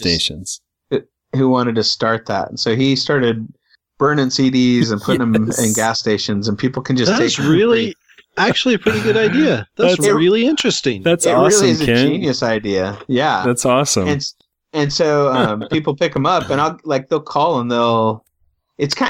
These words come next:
Speaker 1: it's a little weird for me 'cause people will come to church, and, you know, we're not, like, a huge church, small church, and so they come in, but they kinda have this, like, they've been listening to me on C Ds, so in their mind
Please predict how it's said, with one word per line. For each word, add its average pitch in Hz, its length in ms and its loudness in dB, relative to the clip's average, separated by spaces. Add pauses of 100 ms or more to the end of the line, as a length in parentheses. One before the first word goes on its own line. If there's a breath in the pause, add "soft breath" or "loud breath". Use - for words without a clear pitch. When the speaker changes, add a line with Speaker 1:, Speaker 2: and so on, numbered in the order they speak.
Speaker 1:
it's 170 200 -2
a 175 80 2
little 180 520 0 (440)
weird 151 420 0
for 139 120 -4
me 131 240 0
'cause 143 180 -4
people 180 320 -2
will 123 100 2
come 147 300 -4
to 139 160 -2
church, - 720 -4 (420)
and, 175 100 -2
you 175 60 0
know, 180 140 2
we're 220 100 2
not, 160 220 0
like, 120 200 -4
a 107 40 -18
huge 104 340 -4
church, 147 400 -2
small 127 280 0
church, 147 300 -2
and 135 80 -8
so 127 120 0
they 127 80 2
come 151 280 -4
in, 123 460 -2 (400)
but 135 140 0
they 139 100 2
kinda 214 280 -2
have 147 200 0
this, 120 220 -2
like, 110 400 -4 (240)
they've 127 160 0
been 127 160 0
listening 135 360 -2
to 135 140 -2
me 123 100 2
on 113 140 0
C 123 200 -2
Ds, 135 340 0
so 120 240 2
in 123 180 0
their 185 180 0
mind 113 540 -2